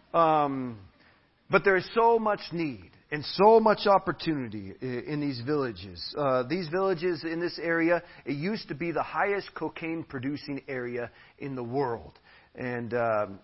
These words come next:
the Drug Enforcement Administration for the United States went in and they, they, uh, poisoned a lot of the crops,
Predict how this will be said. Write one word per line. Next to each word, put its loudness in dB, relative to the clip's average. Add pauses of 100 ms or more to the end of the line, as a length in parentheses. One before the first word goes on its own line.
(160)
the -2
Drug 0
Enforcement -6
Administration -6
for -12
the -4
United -6
States -8
went -6
in -8
and -12
they, -10 (340)
they, -2
uh, -2
poisoned -4
a -4
lot 2
of -12
the -10
crops, -2